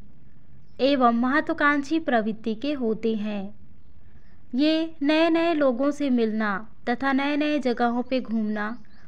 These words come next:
बेहद पसंद करते हैं। इनमें दया भावना अधिक होने के कारण ये दूसरों की मदद करने के लिए हमेशा तत्पर रहते हैं।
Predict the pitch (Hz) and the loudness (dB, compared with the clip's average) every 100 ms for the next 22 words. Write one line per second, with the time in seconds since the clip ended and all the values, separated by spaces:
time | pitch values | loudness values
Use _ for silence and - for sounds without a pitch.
0 | - 294 302 294 302 - 240 247 254 254 | -2 2 4 4 2 0 0 0 0 0
1 | 208 - 208 196 190 175 - - - - | -2 -2 -2 -2 -4 -6 -8 -10 -10 -10
2 | - - - - - - - - 294 294 | -10 -12 -12 -12 -12 -12 -12 -2 2 4
3 | 330 277 277 294 302 294 294 294 294 220 | 4 2 4 4 4 2 2 4 4 2
4 | 233 254 233 220 220 214 220 220 208 208 | 0 -2 -2 0 0 0 -2 0 0 2
5 | 214 247 254 - - - - 285 320 320 | 0 -2 -6 -10 -12 -12 -4 0 2 2
6 | 302 311 330 320 320 247 220 247 - 220 | 2 2 2 4 4 4 4 2 2 0
7 | 214 220 214 233 226 262 277 302 302 311 | 2 -2 0 0 0 0 0 0 2 2
8 | 311 320 320 214 - 233 220 220 214 240 | 2 0 2 0 2 2 2 0 -2 -2
9 | 220 202 208 208 208 | -2 -2 -4 -6 -10